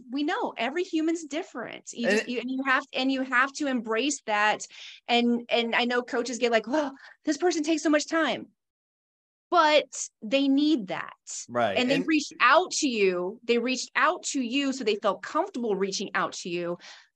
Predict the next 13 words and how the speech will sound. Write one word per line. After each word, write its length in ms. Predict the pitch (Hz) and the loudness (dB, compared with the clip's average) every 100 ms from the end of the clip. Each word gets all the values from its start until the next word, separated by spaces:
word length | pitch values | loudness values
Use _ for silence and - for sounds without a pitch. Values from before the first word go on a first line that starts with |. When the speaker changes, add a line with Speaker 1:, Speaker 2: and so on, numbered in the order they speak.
| _ - | _ -4
Speaker 1:
So 100 | 269 | 0
you 200 | 254 453 | 2 2
should 180 | - 427 | 0 2
feel 160 | 302 | 4
amazing 640 | 220 202 233 339 330 262 208 | 4 4 6 6 6 4 2
that 180 | 196 226 | 0 2
they 220 | 233 254 | 2 2
had 380 | 277 240 226 196 | 0 0 0 -2
the 80 | 202 | -8
courage 540 | - 269 240 196 190 | -6 0 2 2 -4
to 60 | 180 | -6
do 200 | 185 175 | -4 -4
that. 260 | - - | -6 -8